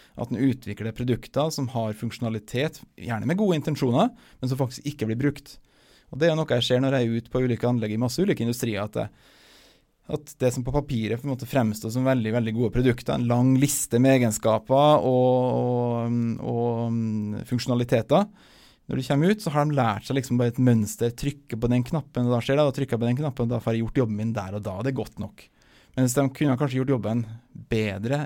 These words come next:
raskere, mer effektivt, hvis systemet hadde til, eh, lagt opp til at det hadde liksom, eh, eh,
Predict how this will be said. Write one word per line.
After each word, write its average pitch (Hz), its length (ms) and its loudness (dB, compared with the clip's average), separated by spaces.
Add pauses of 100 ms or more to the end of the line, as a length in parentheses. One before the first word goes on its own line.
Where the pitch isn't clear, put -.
raskere, 120 480 -2
mer 120 140 0
effektivt, 120 500 -4 (400)
hvis - 500 -6
systemet 120 480 0
hadde 117 160 -6
til, 120 200 -2 (120)
eh, 110 400 -6
lagt 135 400 0
opp 113 140 -6
til 135 100 2
at 123 80 0
det 123 80 0
hadde 123 140 0
liksom, 104 280 -6 (120)
eh, - 1120 -12
eh, - 160 -10